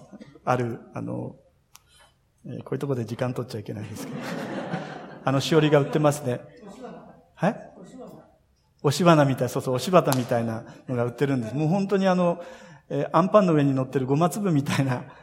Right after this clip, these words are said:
それよりも小さな、あの、からし種の種ですね。そして、パン種、イースト菌も、まあ、小さいものですね。ですから、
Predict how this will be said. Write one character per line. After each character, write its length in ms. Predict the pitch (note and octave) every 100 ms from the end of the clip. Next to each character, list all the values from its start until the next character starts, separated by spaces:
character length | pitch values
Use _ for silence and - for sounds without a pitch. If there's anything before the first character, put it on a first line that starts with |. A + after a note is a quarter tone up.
| - - -
そ 120 | G3
れ 60 | G3+
よ 40 | A3
り 60 |
も 100 | G3
小 240 | D#3 A3 A#3+
さ 160 | F3
な、 320 | C#3+ A#2 - -
あ 60 |
の、 100 | B2
か 120 | A#2
ら 100 | C#3+
し 140 | C#3+ C#3+
種 200 | C3+ C3
の 120 | B2+
種 260 | D3 C3+ A2+
で 120 | G#2+
す 100 | -
ね。 280 | C#3 C#3+ - _ _ _ _
そ 160 | - D3+
し 40 |
て、 380 | F3 E3+ E3+ - - - -
パ 160 | F#3+
ン 80 | F#3+
種、 180 | E3 C3
イ 20 |
ー 140 | E3 F#3
ス 120 | F3+
ト 100 | G3
菌 300 | G3 F#3 F#3+
も、 260 | G3 E3 -
ま 100 | B2
あ、 20 |
小 160 | - C#3+
さ 160 | E3
い 40 | D3
も 120 | B2
の 120 | A#2+
で 100 | A#2
す 80 | -
ね。 240 | A2+ A#2+ - _ _ _ _ - - - D#3+
で 80 |
す 80 | D#3
か 80 | C#3
ら、 360 | B2 A#2 -